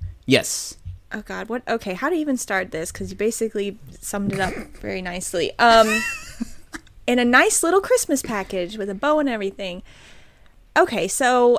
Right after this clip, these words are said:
Speaker 2: Ash and the twerps, the rest of them, have been invited to st-, okay, I'm not clear on exactly where they are. Are they, like, in Oak's, like,
Speaker 1: <laughs>
Speaker 2: winter cabin home? Like
Speaker 1: It's a beach, isn't it?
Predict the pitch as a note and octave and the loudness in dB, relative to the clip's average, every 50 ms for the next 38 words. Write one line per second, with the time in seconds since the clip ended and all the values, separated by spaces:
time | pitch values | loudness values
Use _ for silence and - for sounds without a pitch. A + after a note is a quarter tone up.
0 | - - B3 D#4+ G#4+ A#4 - - - - B3 B3+ B3 A#3+ A3 G#3+ A3 - - - | 4 4 6 6 4 4 0 -2 -2 0 2 2 2 2 0 -2 -6 -8 -6 -2
1 | G#3 G3+ G3+ G#3 - - - - - - _ _ _ _ _ - _ _ _ _ | 0 0 0 0 -2 -4 -6 -6 -8 -12 _ _ _ _ _ -20 _ _ _ _
2 | - G3+ G3 F#3 F#3+ F#3 - - F#3+ F#3 F3+ F3 F3 F3+ - - G3 F#3+ G3 G3 | -12 -8 -4 -4 -4 -4 -4 -6 -6 -4 -4 -4 -4 -4 -6 -10 -6 -4 -4 -4
3 | G3 F#3+ F#3+ G#3+ A3 A3+ A3+ G#3+ G3+ G#3 A3+ A#3+ B3+ A#3 C4 - - - - D#4 | -4 -2 -2 0 0 0 0 0 0 0 0 0 -2 -2 -4 -4 -2 0 0 2
4 | D4+ D4+ C4+ E4 A4+ C#5 - A4+ - - - D#4 D#4 D4+ C#4 B3+ B3 A3 A#3 A3+ | 4 6 4 6 6 4 2 2 0 -2 -2 2 2 2 2 2 0 0 0 -2
5 | A#3+ - C4+ B3+ A#3+ A#3+ A#3 A3+ G#3+ - - F#3+ G3+ G#3 A#3 B3 B3 A#3+ - B3+ | -2 -2 -2 -2 0 0 0 -2 -4 -4 -2 -2 0 2 4 4 4 2 2 2
6 | D4 F4+ A4 A#4+ A4 G#4 F4 C#4+ - - B3 C4+ C4+ - - - C4 A3+ G3+ G3 | 2 2 2 4 2 2 0 0 2 4 4 4 2 0 -4 -4 -2 0 0 0
7 | - - - - - - - B3 F#4 - - - _ - - - - G3+ F#3+ G#3 | -2 -4 -12 -14 -10 0 4 4 4 4 2 -8 _ -10 -8 -8 -6 -4 -2 0
8 | C4+ E4 - F4+ F4 E4 E4 D#4+ A#3 - - - G#3 G#3+ - - - - B3 G#3+ | 0 0 0 0 0 0 0 -2 -4 -8 -12 -14 -14 -16 -10 -8 -6 -4 -2 -2
9 | C#4+ D#4 E4+ E4+ E4+ D#4+ E4+ E4+ E4+ E4+ E4+ E4+ E4+ D#4+ D4 A#3 A3 G#3+ - - | -2 -2 -4 -4 -4 -2 0 0 2 2 2 0 0 -2 0 0 -2 -2 -4 -10
10 | - - - - - - _ _ _ - - E3+ F3 - D3+ A2 C3+ C3+ F3 G#3 | -18 -20 -20 -20 -20 -20 _ _ _ -2 0 2 4 6 6 6 8 8 8 8
11 | D3 G#2+ - - - - - - - - - C#3 D3+ G#3 B3 C4 - | 6 4 0 -2 -2 -2 -2 -2 -2 -2 -2 0 2 2 2 0 -2